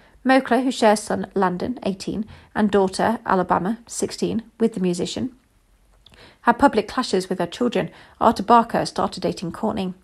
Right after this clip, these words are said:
In May twenty twenty-one, Alabama claimed via social media that the former pageant queen had never completely been in her life,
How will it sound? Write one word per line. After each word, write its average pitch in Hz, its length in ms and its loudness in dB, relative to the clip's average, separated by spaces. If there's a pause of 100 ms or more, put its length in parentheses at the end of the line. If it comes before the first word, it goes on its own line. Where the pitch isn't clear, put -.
(500)
In 262 120 2
May 262 160 6
twenty 233 240 -2
twenty-one, 208 580 2
Alabama 196 420 2
claimed 202 440 -6
via 185 180 0
social 190 320 -4
media 226 320 2 (360)
that 220 80 -4
the 233 100 0
former 233 240 4
pageant 226 320 -2
queen 180 280 -4
had 185 200 -4
never 208 220 0
completely 208 520 0
been 175 280 -4
in 180 100 -4
her 180 100 0
life, 208 380 -2